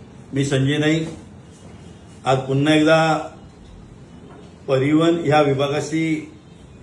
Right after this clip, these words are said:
गेल्या बावीस तारखेला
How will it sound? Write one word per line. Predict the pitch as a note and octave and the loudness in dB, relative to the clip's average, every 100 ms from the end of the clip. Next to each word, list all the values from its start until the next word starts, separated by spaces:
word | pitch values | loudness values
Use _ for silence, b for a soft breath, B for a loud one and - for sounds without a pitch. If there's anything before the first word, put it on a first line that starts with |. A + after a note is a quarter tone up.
| - | -10
गेल्या | A#2 B2+ C#3+ D3+ D3 - - - - - - - - - - - - - - | -4 0 4 4 4 -4 -12 -20 -20 -20 -20 -20 -20 -20 -20 -20 -20 -20 -10
बावीस | A2+ A#2 C#3 - | -4 -2 -2 -4
तारखेला | C#3 - G#2+ F#2+ | -6 -6 -8 -10